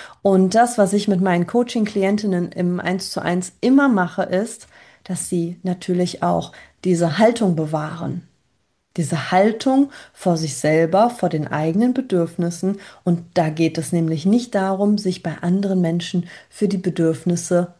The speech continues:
zu rechtfertigen. Ganz wichtig ist mir das, ähm, wirklich zu sagen und, ähm, deswegen finde ich das toll, dass ich hier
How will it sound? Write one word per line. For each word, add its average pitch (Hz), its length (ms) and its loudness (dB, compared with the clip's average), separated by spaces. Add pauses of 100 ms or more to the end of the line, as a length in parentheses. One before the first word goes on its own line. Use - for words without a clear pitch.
(220)
zu - 160 -2
rechtfertigen. - 720 -8 (320)
Ganz 254 300 2
wichtig 247 340 0
ist 196 160 -4
mir 185 140 2
das, 175 260 0
ähm, 170 460 0
wirklich 208 320 -2
zu - 120 -4
sagen 175 540 0
und, 165 500 -2
ähm, 160 300 -2
deswegen 170 480 -2
finde 185 220 -2
ich 185 100 -8
das - 220 -12
toll, 185 240 2
dass 180 160 0
ich 175 100 -4
hier 175 300 0